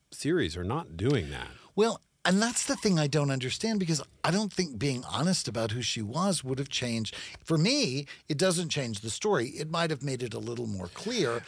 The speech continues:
Speaker 1: But
Speaker 2: how things evolved.
Speaker 1: Absolutely. And I'm, but I'm gonna give Dateline a lot of credit for how they handled this, because Dateline will kind of let everybody express their opinion at least once
Speaker 2: Yeah.
Speaker 1: in the course of an episode. They'll say,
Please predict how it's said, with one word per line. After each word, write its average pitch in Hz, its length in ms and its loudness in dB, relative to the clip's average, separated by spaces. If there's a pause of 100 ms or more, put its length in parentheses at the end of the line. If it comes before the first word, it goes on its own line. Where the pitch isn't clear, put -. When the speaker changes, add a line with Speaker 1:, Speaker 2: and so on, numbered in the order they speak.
Speaker 1:
But 135 140 6
Speaker 2:
how 175 120 4
things 135 320 -2
evolved. 131 320 0
Speaker 1:
Absolutely. 147 840 6
And 135 120 2
I'm, 175 240 2
but 185 120 6
I'm 202 140 6
gonna 247 140 0
give 151 220 2
Dateline 135 500 4
a 123 60 2
lot 120 180 4
of 120 80 0
credit 127 300 0
for 123 140 -4
how 123 100 0
they 120 120 2
handled 117 260 -2
this, 123 140 0
because 117 280 -2
Dateline 214 480 4
will 151 160 2
kind 151 320 0
of 120 140 2
let 117 180 4
everybody 113 560 2
express 107 480 -2
their 101 180 0
opinion 110 520 0
at 92 160 -8
least 92 360 -4
once 82 600 -6
Speaker 2:
Yeah. 254 160 4
Speaker 1:
in 120 60 2
the 117 100 2
course 107 320 0
of 95 100 -2
an 98 80 0
episode. 92 480 -2
They'll 104 160 2
say, 98 380 2